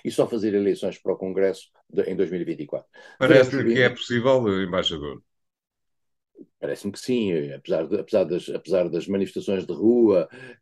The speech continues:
Speaker 1: eh, e apesar dos mortos, já, já há mortos nestas
Speaker 2: Exato.
Speaker 1: manifestações de rua, eu não acredito que haja que, porque estas eleições de vinte e quatro e o anúncio destas eleições já são uma concessão às <laughs> manifestações de rua. E, portanto, eu acho que o Peru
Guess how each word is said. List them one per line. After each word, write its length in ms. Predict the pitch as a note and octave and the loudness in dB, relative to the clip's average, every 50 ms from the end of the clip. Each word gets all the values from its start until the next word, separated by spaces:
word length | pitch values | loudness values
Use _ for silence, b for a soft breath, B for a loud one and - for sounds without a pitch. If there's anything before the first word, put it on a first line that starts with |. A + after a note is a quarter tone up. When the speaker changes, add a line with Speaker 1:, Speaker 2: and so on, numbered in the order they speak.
| _ | _
Speaker 1:
eh, 840 | - F2+ F2+ F2+ F2+ F2+ F2+ F2+ F2+ F2 F2 E2+ E2 E2+ D#2+ C2+ D#2 | -2 2 2 4 4 4 4 4 4 2 2 0 -2 -4 -4 -4 -6
e 40 | |
apesar 240 | E2 - - G#2 F2 | -8 -6 -4 -4 -4
dos 160 | E2 E2 E2+ | -4 -6 -6
mortos, 360 | G2 G2 G2+ B2 C#3+ D3 - - | 0 2 2 2 2 0 -2 -2
já, 280 | F2 F2+ F2+ C3 C3 | 0 0 0 0 -2
já 220 | - - D#2+ C#2+ C#2 | -4 -4 -6 -6 -4
há 20 | |
mortos 380 | D2+ E2 F2+ F#2 - - - - | -2 0 0 0 -2 -6 -12 -8
nestas 320 | E2 E2+ E2+ - - E2 | -6 -4 -4 -4 -6 -6
Speaker 2:
Exato. 180 | D2+ F#2 F#2 F2 | -4 -4 -2 -2
Speaker 1:
manifestações 400 | F2 E2+ F2 - F#2+ F#2 E2 D2+ | -2 -2 -2 -4 -4 -6 -6 -8
de 60 | D#2+ | -8
rua, 220 | D#2+ F2 F2+ F#2 - - - B B B B B B B - | -8 -8 -8 -8 -10 -14 -18 B B B B B B B 2
eu 160 | G#2+ A2 A2 | 2 4 4
não 180 | A2 G#2+ G#2+ | 4 2 2
acredito 440 | A2 G2+ - G#2+ G2+ G#2 G#2+ G#2 - | 2 0 0 0 0 0 -2 -4 -2
que 100 | _ A2+ | _ 2
haja 320 | G#2+ G2 F2 E2 F#2 - - _ _ _ _ | 2 2 2 0 -4 -6 -8 _ _ _ _
que, 640 | - - A2+ G#2+ G#2 G#2 G#2+ G#2+ G#2+ - F#2+ G#2 G2+ - | -4 0 2 2 2 2 0 -2 -6 -8 -8 -8 -8 -8
porque 180 | - - - D#3+ | -4 4 4 4
estas 380 | D#3+ E3 D3+ D#3 D3 D#3 C#3+ | 6 6 2 0 0 2 2
eleições 320 | D3+ D3+ D3 A#2 C3 A#2 F#2+ | 2 2 2 2 0 -4 -2
de 60 | G#2 | -2
vinte 120 | A#2 A2+ | -4 -4
e 60 | A2 | -2
quatro 260 | G2+ - G2+ F2+ - G#2 | 0 2 2 2 2 2
e 60 | A2 | 2
o 100 | G#2+ A2 | 2 2
anúncio 240 | A2+ B2+ C3 A#2 - | 2 0 -2 -4 -6
destas 220 | G2 F2 - D#2+ | -8 -8 -6 -4
eleições 400 | F2+ F#2 F2+ - - A#2+ B2 B B B B B | -2 -2 0 0 -2 -4 -4 B B B B B
já 200 | F#2 - C#3+ D3 | 0 2 2 2
são 260 | C#3+ - - D3+ D#3+ | 2 0 0 0 2
uma 160 | D#3 D3+ D#3 | 2 0 0
concessão 720 | C#3+ D3+ D3 C#3 C#3 - - - - B2 G#2+ G2 - - - _ _ _ _ | 0 0 0 -2 -2 -6 -12 -4 0 0 0 0 0 -6 -12 _ _ _ _
às 180 | - F2+ F#2 A2 | -10 -10 -6 -4
<laughs> 0 | |
manifestações 600 | A#2+ G2+ A#2+ - - - - F2+ - B2 A2 E2+ | -2 -2 -2 -2 -4 -10 -12 -4 -2 -2 -2 -2
de 60 | - G2 | -6 -6
rua. 280 | E2+ F2 E2 C#2+ - B B B B B B B B B B B | -4 -2 -2 -2 -2 B B B B B B B B B B B
E, 80 | D3+ C#3+ | -4 -4
portanto, 480 | - - - C#3 B2+ A#2 - B2+ C3 - | -4 -2 -2 0 0 0 0 -2 -4 0
eu 240 | - D3+ D#3+ D#3+ D3+ | 2 4 6 6 8
acho 380 | C#3 A#2+ G#2 G#2 - - B2+ | 8 6 4 2 -2 -8 -12
que 140 | - - C3+ | -6 -6 -6
o 40 | A#2+ | -4
Peru 440 | - - A2+ G#2 G2+ G#2+ A2 - | 0 0 0 2 0 -2 -4 -6